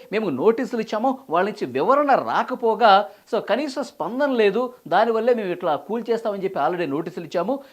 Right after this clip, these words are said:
ఇంకా దానికి కూడా వాళ్ళు హైకోర్టుకు వెళ్ళారు, అక్కడి నుంచి ఏదో డైరెక్షన్ వచ్చిందని చెప్తున్నారు. కానీ మాకు ఇంతవరకు హైకోర్టుకు సంబంధించి ఎలాంటి నోటీసు సిఆర్డీ అధికారులకు రాలేదు, కూల్ చేసే ప్రక్రియ ఆపండి అని చెప్పి క్లియర్‌గా డైరెక్షన్స్ మాకేమీ అందలేదు కాబట్టి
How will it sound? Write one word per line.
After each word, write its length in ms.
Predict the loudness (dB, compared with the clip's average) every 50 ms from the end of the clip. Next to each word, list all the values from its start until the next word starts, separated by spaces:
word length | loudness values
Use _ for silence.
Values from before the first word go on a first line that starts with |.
| -20 -20 _ _ -10
ఇంకా 200 | -4 -2 -2 2
దానికి 320 | 4 6 6 6 4 4
కూడా 140 | 4 4 4
వాళ్ళు 180 | 4 4 4
హైకోర్టుకు 440 | 4 4 2 2 2 0 0 0 -4
వెళ్ళారు, 380 | -2 0 2 4 4 4 2 0 -4 -6 _
అక్కడి 200 | -4 -4 -2 -4
నుంచి 140 | -4 -2 -2
ఏదో 120 | -2 0 2
డైరెక్షన్ 340 | 4 4 4 2 0 -4
వచ్చిందని 280 | -8 -8 -8 -8 -8 -8
చెప్తున్నారు. 300 | -8 -8 -6 -4 -2 -2
కానీ 140 | -2 -4 -2
మాకు 260 | 0 0 0 -2 -4
ఇంతవరకు 560 | -6 -4 -2 -2 -2 0 0 0 2 0 -2 -6 -12 -2 2
హైకోర్టుకు 460 | 2 2 4 2 0 -4 -4 -6 -8
సంబంధించి 580 | -8 -8 -8 -6 -6 -8 -8 -8 -8 -6 -8 -8 -10 _ _ 0
ఎలాంటి 600 | 2 2 2 2 0 0 0 0 0 -2 -4 -8
నోటీసు 520 | -6 -2 -2 -2 -2 -2 -6 -6 -6 -8 -8
సిఆర్డీ 420 | -6 -2 -2 0 0 2 2 2
అధికారులకు 400 | 0 0 -2 -2 -4 -4 -4 -2
రాలేదు, 260 | -2 -2 0 -2 -4
కూల్ 240 | -8 -8 -8 -10 -8 -8
చేసే 160 | -8 -8 -8 -8
ప్రక్రియ 540 | -6 -6 -4 -4 -2 -2 -2 -2 -2 -2 -4 -2 0 4
ఆపండి 380 | 6 6 6 6 4 2 -2
అని 100 | -4 -4
చెప్పి 240 | -4 -2 0 0 0 0 -4 -8 _
క్లియర్‌గా 260 | -2 -2 0 0 -2
డైరెక్షన్స్ 580 | -2 0 0 0 0 -4 -8 -10 -6 -6 -6 -6 -6 -8 _
మాకేమీ 360 | -6 -4 -2 -2 -2 -2 0 -2
అందలేదు 380 | 0 0 2 4 4 2 2
కాబట్టి 480 | 2 0 0 0 -4 -4 -4 -4 -4